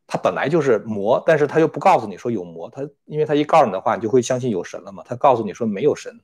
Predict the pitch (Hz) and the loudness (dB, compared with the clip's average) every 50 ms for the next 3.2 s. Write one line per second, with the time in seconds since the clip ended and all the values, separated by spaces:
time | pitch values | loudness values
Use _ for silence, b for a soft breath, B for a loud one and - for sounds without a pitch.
0 | _ _ - - - 143 120 101 92 - - 98 90 90 82 - 92 98 - 110 | _ _ -8 2 4 4 4 4 0 0 -2 -2 -2 -2 -10 -14 -14 -10 -8 -8
1 | 92 78 _ _ _ _ _ _ _ _ _ - 147 117 95 95 101 101 - 113 | -10 -10 _ _ _ _ _ _ _ _ _ 4 4 4 4 2 -2 -6 -6 -8
2 | 95 - - 113 - - - - 110 113 - 131 104 - - - 151 - - - | -6 -2 -2 -2 -2 -2 -6 -8 -6 -2 0 0 0 0 0 2 2 2 2 -2
3 | - - - - | -10 -18 -18 -20